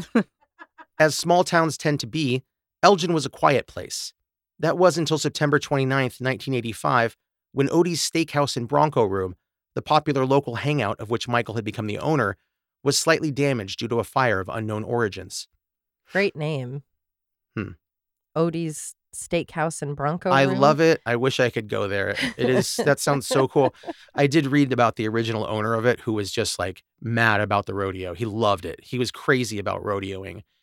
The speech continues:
Speaker 3: What
Speaker 2: And
Speaker 3: does
Speaker 2: it
Speaker 3: Bronco Room mean? Like
Speaker 2: Well, I think, well,
Speaker 1: Buck-,
Speaker 2: I think
Speaker 1: Bucking Bronco?
Speaker 2: Yeah, I don't know if they actually had, like, people on bulls, but,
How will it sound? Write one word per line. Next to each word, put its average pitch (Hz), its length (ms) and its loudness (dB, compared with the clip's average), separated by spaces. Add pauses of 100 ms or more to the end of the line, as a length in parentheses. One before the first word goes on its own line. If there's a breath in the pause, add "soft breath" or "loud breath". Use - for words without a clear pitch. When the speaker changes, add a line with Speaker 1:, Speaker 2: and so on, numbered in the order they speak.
(120)
Speaker 3:
What 233 240 2
Speaker 2:
And 262 80 4
Speaker 3:
does 247 80 2
Speaker 2:
it 208 80 -4
Speaker 3:
Bronco 214 400 4
Room 185 280 -2
mean? 165 380 -2
Like 175 100 2
Speaker 2:
Well, 220 200 10
I 208 60 4
think, 254 360 -6
well, 175 200 6
Speaker 1:
Buck-, - 140 -8
Speaker 2:
I 175 100 4
think 254 240 4
Speaker 1:
Bucking 190 160 0
Bronco? 208 480 0
Speaker 2:
Yeah, 240 220 2
I 185 80 2
don't 262 140 4
know 320 160 2
if - 120 -2
they 190 180 2
actually 151 400 0
had, 117 420 0
like, 101 400 -4 (580)
people 131 280 -4
on 120 160 -2
bulls, 110 480 -4
but, 123 320 4